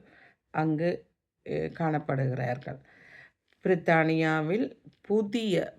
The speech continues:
பன்னிரண்டு மில்லியன் உள்ள பவுண்ட்ஸ் கொண்ட போர் விமானம் ஒன்று தோல்வியில் விளிம்பில்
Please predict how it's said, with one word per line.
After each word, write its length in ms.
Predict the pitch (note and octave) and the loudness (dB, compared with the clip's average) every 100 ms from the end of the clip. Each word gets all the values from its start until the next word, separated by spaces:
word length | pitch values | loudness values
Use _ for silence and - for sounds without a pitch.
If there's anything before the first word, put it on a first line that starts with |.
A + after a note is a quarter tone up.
| _ | _
பன்னிரண்டு 640 | F3 E3+ F3+ F3+ E3+ D#3+ | 2 2 2 2 2 -2
மில்லியன் 880 | - - E3 F#3+ F#3+ E3 D3 C3+ C3+ - _ _ _ _ - - D#3 | -2 -2 0 0 -2 0 2 0 -2 -8 _ _ _ _ -12 -6 -2
உள்ள 540 | D3+ D#3 D3 C#3+ C#3+ C#3 C#3+ D3+ | 0 0 0 -2 -2 -2 -2 -2
பவுண்ட்ஸ் 580 | E3+ E3+ E3+ E3 - - _ _ _ | 0 2 0 -4 -12 -20 _ _ _
கொண்ட 360 | - E3 D#3+ D#3 | -4 0 2 0
போர் 380 | D#3 G#3 G#3 G#3 | 2 4 4 2
விமானம் 600 | D#3+ E3 E3 D#3+ D3+ D3+ | 0 0 0 -2 -2 0
ஒன்று 360 | C#3 C#3 F#3+ G3 | 0 0 -4 -4
தோல்வியில் 920 | G3 G#3 G#3+ G3 F3+ F3 E3 D#3+ - - - - - | 0 2 2 0 -2 -2 -2 -4 -8 -20 -20 -16 0
விளிம்பில் 640 | E3+ G#3 F3+ C3+ C3 | 6 6 6 2 -2